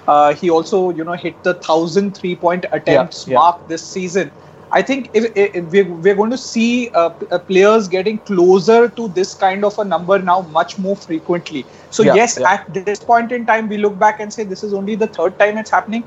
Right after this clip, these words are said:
Speaker 1: but I think it's going to start happening a lot more often now,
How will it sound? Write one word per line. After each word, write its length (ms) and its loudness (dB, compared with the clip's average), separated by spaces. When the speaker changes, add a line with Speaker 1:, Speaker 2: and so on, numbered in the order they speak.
Speaker 1:
but 140 2
I 60 4
think 180 -2
it's 140 -4
going 140 0
to 60 0
start 280 2
happening 340 -2
a 80 -2
lot 400 0
more 340 -4
often 380 -2
now, 260 2